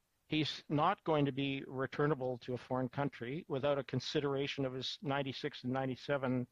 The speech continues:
um, risks, unless he got more than two years jail sentence, in which case it would just be the Section ninety-seven risks. Then you have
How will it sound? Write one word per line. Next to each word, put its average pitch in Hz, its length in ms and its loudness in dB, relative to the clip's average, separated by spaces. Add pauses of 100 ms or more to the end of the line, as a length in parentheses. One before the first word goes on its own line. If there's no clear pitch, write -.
(460)
um, 120 800 -2 (1200)
risks, 175 500 0 (360)
unless 139 360 0 (520)
he 135 180 -4
got 135 340 0
more 135 280 0
than 120 180 -2
two 160 160 -2
years 131 340 -4
jail 156 200 0
sentence, - 400 -6
in 120 60 0
which 127 200 -4
case 127 260 -4 (460)
it 131 100 -4
would 123 300 -10
just - 240 0
be 143 140 0
the 127 120 -2
Section 127 400 0
ninety-seven 127 600 0
risks. 127 420 -8 (1400)
Then 180 300 6
you 202 180 6
have 175 360 6